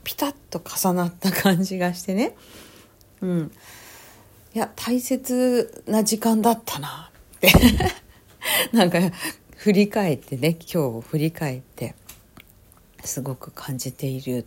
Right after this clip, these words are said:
ところなんです。いや、このね、一週間ぐらい地味にずっとね、あの、熱があって、<laughs> ぼやーっとしてたりする時間もあったんですけど、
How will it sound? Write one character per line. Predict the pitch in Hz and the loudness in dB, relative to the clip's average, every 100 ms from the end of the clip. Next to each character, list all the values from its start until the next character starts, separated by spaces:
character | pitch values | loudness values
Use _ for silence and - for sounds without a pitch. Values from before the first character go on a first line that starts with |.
| - | -10
と | 120 | -12
こ | - 113 | -10 -10
ろ | 110 | -10
な | 101 - | -12 -14
ん | |
で | - - | -16 -10
す。 | - - - - - - - - - | -8 -8 -10 -20 -20 -18 -20 -14 -6
い | |
や、 | 147 147 | -6 -6
こ | - 202 | -6 -4
の | 214 | 0
ね、 | 220 190 | 0 0
一 | 170 | -2
週 | - 190 190 | -4 -6 -4
間 | 185 185 | -4 -2
ぐ | 190 175 | -2 -2
ら | 139 | -4
い | 139 | -6
地 | 147 156 | -6 -2
味 | 175 202 | 0 0
に | 196 143 | 0 0
ず | 147 | -2
っ | 143 | -4
と | - 151 | -4 -4
ね、 | 151 131 - - - - - | -4 -6 -10 -20 -20 -20 -14
あ | 117 | -10
の、 | 123 | -6
熱 | 131 139 - 160 | -4 -4 -4 -4
が | 120 - | -4 -6
あ | 101 | -10
っ | - - | -14 -12
て、 | - - - 233 - 330 - | -10 2 4 4 2 -2 -4
<laughs> | _ - - 392 - - | _ -14 -10 -10 -6 -2
ぼ | 151 | 0
や | 160 160 | 2 0
ー | |
っ | 156 | -2
と | 135 | -6
し | - | -6
て | 143 143 | -6 -6
た | 127 | -6
り | 131 | -8
す | - 135 | -6 -6
る | |
時 | 135 - | -6 -10
間 | 143 135 | -8 -6
も | 147 | -6
あ | 165 | -8
っ | |
た | - 131 | -8 -10
ん | 123 | -8
で | 120 | -10
す | - | -12
け | - | -12
ど、 | 147 143 | -8 -8